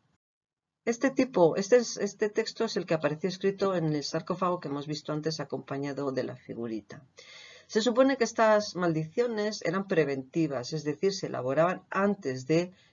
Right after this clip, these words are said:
que se celebrara la vista ante el tribunal para evitar que pudieran defenderse o que pudieran acusarnos. Puede ser que en algún caso se elaboraran después si el,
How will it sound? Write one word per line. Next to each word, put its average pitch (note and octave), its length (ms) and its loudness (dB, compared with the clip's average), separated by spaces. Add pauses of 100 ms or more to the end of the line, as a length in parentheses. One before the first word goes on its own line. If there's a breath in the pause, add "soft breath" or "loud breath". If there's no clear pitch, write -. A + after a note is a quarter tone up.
que - 120 -14
se C3 140 -12
celebrara C3 640 2
la B2 160 -2
vista E3+ 340 -2
ante B2 200 -6
el A#2 80 -10
tribunal D#3+ 640 -2
para D#3+ 260 6
evitar D#3+ 560 0 (320 soft breath)
que E3+ 120 0
pudieran D3+ 680 -2 (180)
defenderse D3 680 -2
o D#3 40 -2
que D#3 100 -6
pudieran C#3+ 480 -2
acusarnos. - 720 -10 (520)
Puede A#3+ 220 6
ser A#3 180 -4
que G#3 80 -4
en F#3 100 -6
algún E3 280 -4
caso E3 300 -4
se E3 100 -6
elaboraran C#3 480 -2
después F#3+ 460 -6
si D3 220 -6
el, D#3 200 -4